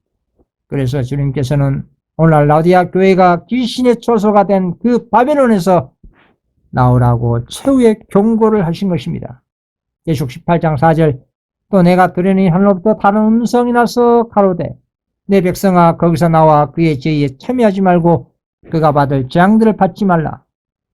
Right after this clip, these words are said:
아무리 성령의 역사하심이 있다 할지라도 죄 가운데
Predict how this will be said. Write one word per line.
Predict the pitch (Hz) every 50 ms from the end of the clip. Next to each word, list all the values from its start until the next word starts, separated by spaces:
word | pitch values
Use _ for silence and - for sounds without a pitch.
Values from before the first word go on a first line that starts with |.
| _ -
아무리 | 190 202 226 247 247 254 254
성령의 | - - 240 240 247 240 240 240 233 233 226 214 202
역사하심이 | 214 233 233 - - 262 254 240 247 226 - 240 240 240 233
있다 | 208 196 - - 214
할지라도 | 208 196 202 214 196 196 190 185 196 190 - - _ _ _ _ _ _ _ _
죄 | - - 185 180 185
가운데 | - 190 175 165 160 165 160 151 160 151 143 123 -